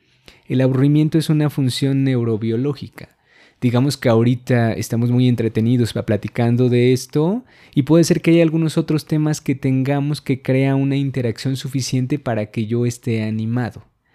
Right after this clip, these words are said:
Significa que mi cerebro tiene una cantidad suficiente de un neurotransmisor que se llama dopamina para que ciertas cosas, no solamente estímulos gigantescos para estar en la fiesta y estar bailando y hacer cosas impulsivas,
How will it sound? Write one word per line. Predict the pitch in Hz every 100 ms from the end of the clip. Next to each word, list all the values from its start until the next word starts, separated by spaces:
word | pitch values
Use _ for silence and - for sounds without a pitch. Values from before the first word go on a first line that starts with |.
| - - - _
Significa | - 147 147 135 156 160
que | 156 151
mi | 127
cerebro | - 131 139 139
tiene | 139 143
una | 143 143
cantidad | - 123 117 123 151
suficiente | - 175 160 - 156 147 151
de | 143
un | 143
neurotransmisor | 143 139 127 120 117 135 131
que | 131
se | 123
llama | 120 123 135
dopamina | 143 147 156 160 156 151 208 - - _
para | 127 120
que | 135
ciertas | 120 - 156 170 190 175
cosas, | - 170 156 139
no | 131
solamente | 131 160 151 151 143
estímulos | 135 - 143 147 131
gigantescos | - 120 110 110 135 131 - 151 196
para | 202 117 104
estar | - 117
en | 117
la | 98
fiesta | - 117 123 - 113 110
y | 107 107
estar | - 110
bailando | 113 110 113 117 120 120 117 113
y | 113
hacer | 98 - 117
cosas | - 120 117 117 113
impulsivas, | 120 120 143 - 165 156 220 247